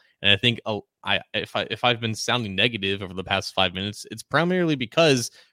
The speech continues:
right now, I think the Bengals defense is so important because you cannot trust their offense on a week-to-week basis to show up and play consistently.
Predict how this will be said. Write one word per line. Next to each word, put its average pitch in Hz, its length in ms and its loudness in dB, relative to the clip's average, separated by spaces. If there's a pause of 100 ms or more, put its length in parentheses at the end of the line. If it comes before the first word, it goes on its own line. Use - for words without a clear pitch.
right 160 180 2
now, 131 480 6
I 110 60 -6
think 151 200 -4
the 123 60 -6
Bengals 120 380 2
defense 113 420 -4
is 90 100 -10
so 107 260 0
important 92 500 -10 (240)
because 107 260 -4
you 104 60 -4
cannot 123 360 2
trust - 300 -4
their 85 120 -6
offense 95 520 0 (220)
on 104 100 -4
a 95 80 -2
week-to-week 104 500 -2
basis 92 380 -2
to - 100 -14
show 104 280 0
up 101 140 2
and 90 100 -10
play 92 160 -6
consistently. - 680 -12